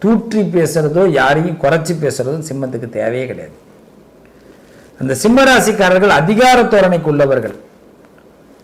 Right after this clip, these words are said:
அதனால அதிகார தோரணையை நீங்க ஹேண்டில் பண்ணுங்க, அது உங்களுக்கு பெரிய முன்னேற்றத்தை கொடுக்கும். உங்களுக்குன்னு ஒரு மிகப்பெரிய கோட்டையை கட்டுங்க. நீங்க என்ன ஒர்க் பண்றீங்க? "சார், நான் சின்ன வேலை பார்க்குறேன் சார், எனக்கு டெய்லி ஐந்நூறு ரூபா தான் சார்." "பரவாயில்ல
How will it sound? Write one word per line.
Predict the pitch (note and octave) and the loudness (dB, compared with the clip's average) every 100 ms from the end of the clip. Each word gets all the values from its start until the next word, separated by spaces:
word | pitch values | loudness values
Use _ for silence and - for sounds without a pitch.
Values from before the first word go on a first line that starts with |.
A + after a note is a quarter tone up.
| - - | -18 -8
அதனால | A#2 E3 C3+ | -4 0 0
அதிகார | B2+ F#3 A3+ A#3+ A#3+ A3+ | -2 -2 0 2 2 2
தோரணையை | G3 E3+ D#3 C#3 A2+ | 2 2 0 -2 -4
நீங்க | A2+ G#2+ G2 | -6 -10 -8
ஹேண்டில் | A#2+ C#3 B2+ G#2 | -6 -4 -4 -6
பண்ணுங்க, | G2 F#2 - - _ _ _ _ - | -10 -12 -18 -20 _ _ _ _ -18
அது | G#2 G#2 | -12 -10
உங்களுக்கு | G2 G2 - | -10 -12 -10
பெரிய | A#2+ D3+ F3+ D3+ | -6 -4 -2 -2
முன்னேற்றத்தை | B2+ A#2+ A#2 G#2 | -4 -6 -8 -10
கொடுக்கும். | - F2+ - A2+ | -12 -16 -8 -2
உங்களுக்குன்னு | G3 A3+ B3+ B3+ A#3+ G#3+ | 0 2 0 2 2 4
ஒரு | D#3+ B2 - - - - - - | 2 0 -6 -16 -20 -20 -12 -4
மிகப்பெரிய | D#3 G#3+ G#3+ G#3+ G#3 - - | 0 2 2 2 0 -2 -2
கோட்டையை | G#3+ G#3 F#3+ C#3+ | -2 0 0 0
கட்டுங்க. | A2+ G#2+ G#2+ F#2 - | -2 -6 -12 -12 -10
நீங்க | C3 B2+ | -6 -4
என்ன | D3 A3 B3 | 0 2 4
ஒர்க் | G3+ D#3+ D#3 | 2 0 -4
பண்றீங்க? | B2+ A#2+ A2 | -4 -6 -4
"சார், | B2+ B2 | -4 -4
நான் | A#2 | -8
சின்ன | E3+ F#3 A3 A3+ F3 | -6 -4 -2 0 0
வேலை | C#3+ A#2+ | -2 -4
பார்க்குறேன் | G#2+ - G#2 G2+ | -8 -8 -10 -10
சார், | F#2+ - - - - | -12 -16 -20 -20 -14
எனக்கு | B2 A#2 B2 | -10 -4 -2
டெய்லி | E3 G3+ F#3+ C#3 | 0 0 0 0
ஐந்நூறு | D3 D3 | 0 -2
ரூபா | C3+ B2+ | 0 -2
தான் | B2 | -4
சார்." | G#2 G2 - | -8 -10 -6
"பரவாயில்ல | B2 F#3+ F#3+ | -4 -2 -2